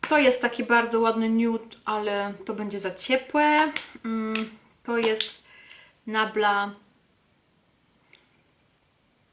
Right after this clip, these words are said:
Mm, też taka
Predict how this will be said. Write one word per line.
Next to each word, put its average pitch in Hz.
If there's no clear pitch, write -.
Mm, 196
też -
taka 185